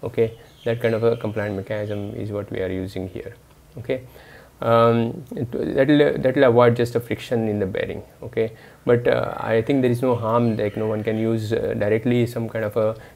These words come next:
linear guide bearing, and, uh, this job will be, uh, done, no problem. Okay,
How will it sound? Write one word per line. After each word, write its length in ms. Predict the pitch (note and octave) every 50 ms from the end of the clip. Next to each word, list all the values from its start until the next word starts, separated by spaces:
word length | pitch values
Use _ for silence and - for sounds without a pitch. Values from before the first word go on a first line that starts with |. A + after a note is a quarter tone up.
| - -
linear 380 | A#2 A#2 A#2+ B2 B2+ B2 A#2+
guide 280 | A2+ A2+ A2+ A2 A2 G#2+
bearing, 480 | A2+ A2 A2+ B2 C3+ B2+ A#2+ A#2 A#2 - -
and, 320 | G2+ G2 G2 G2 G2 G2
uh, 120 | F#2+ F#2+ F#2+
this 200 | G2+ G2 G2 -
job 400 | - G2 G2 G2 F#2+ G2 G2+ -
will 120 | - F#2
be, 400 | F#2+ F#2 F#2+ F#2+ F#2+ F#2 F#2 F#2+ - - - - -
uh, 600 | - G#2 - - - - - - - - - - G#2
done, 240 | - F2+ F2 F#2 F#2+
no 100 | G2 G2
problem. 340 | G2 - F#2+ F#2+ - - - - - - - - - - - - - - - - - - -
Okay, 320 | A#2 - D3+ C#3+ B2 -